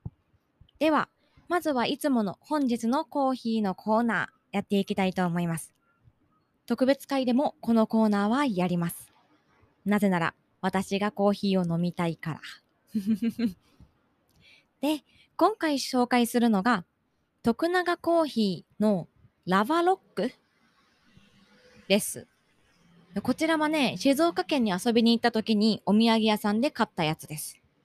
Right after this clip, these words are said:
そう、今年に入ってからなんですけど、静岡県の掛川にある花鳥園に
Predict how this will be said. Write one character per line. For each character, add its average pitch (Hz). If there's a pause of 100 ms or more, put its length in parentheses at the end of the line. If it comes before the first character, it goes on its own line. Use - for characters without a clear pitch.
(1040)
そ 202
う、 175
今 269
年 349
に 349
入 381
っ -
て -
か 262
ら 233
な 220
ん 202
で 190
す -
け 175
ど、 190 (380)
静 285
岡 330
県 233
の 185
掛 247
川 240
に 226
あ 202
る -
花 269
鳥 370
園 185
に 208